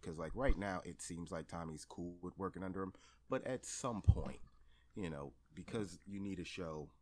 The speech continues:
and in this show, dude's gonna go too far and, like, ask too much of Tommy or take something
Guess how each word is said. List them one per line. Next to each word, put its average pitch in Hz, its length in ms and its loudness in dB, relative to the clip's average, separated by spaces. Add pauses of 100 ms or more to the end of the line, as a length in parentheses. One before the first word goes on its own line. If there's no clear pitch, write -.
(300)
and 85 140 0
in 80 100 -2
this 82 120 -2
show, 71 340 -4 (1600)
dude's 98 260 0
gonna 80 180 -2
go 78 180 -2
too - 180 -6
far 65 320 -4 (420)
and, 76 120 -2
like, 71 260 -4
ask 78 280 -4
too 101 100 -10
much 82 180 -6
of 73 100 -14
Tommy 80 320 -4
or 73 400 -8
take - 260 -6
something 73 500 -6